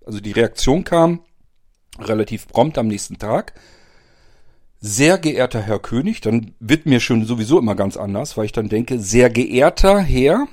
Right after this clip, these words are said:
da muss ich mal gucken, ob das da drunter noch zusammenpasst. Das tut's dann in dem Fall nämlich meistens nicht und war in diesem Fall natürlich genauso. Ähm, irgendwie, ich war irritiert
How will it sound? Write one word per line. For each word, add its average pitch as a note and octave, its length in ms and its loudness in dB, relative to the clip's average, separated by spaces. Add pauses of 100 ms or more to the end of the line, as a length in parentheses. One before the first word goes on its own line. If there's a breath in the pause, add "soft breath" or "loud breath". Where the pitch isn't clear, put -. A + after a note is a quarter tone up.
(200)
da A#2+ 100 -2
muss C#3 160 -4
ich B2 100 -10
mal B2+ 140 2
gucken, - 320 -2
ob - 80 -6
das B2+ 120 -2
da A#2+ 100 2
drunter D3+ 320 0
noch B2 100 2
zusammenpasst. A2+ 580 -2
Das - 140 2
tut's - 260 0
dann C3 240 6
in D3 140 2
dem C#3 180 0
Fall B2 200 0
nämlich A2+ 200 -2
meistens D3+ 420 -8
nicht B2+ 200 -6
und A2 180 -8 (260 soft breath)
war A#2 140 2
in A2 80 2
diesem A#2+ 220 -8
Fall A2+ 160 -2
natürlich G#2 280 -10
genauso. A2+ 640 -6 (800 soft breath)
Ähm, B2 720 0 (2250)
irgendwie, B2 280 -10
ich - 160 -10
war A#2 160 0
irritiert B2 880 -10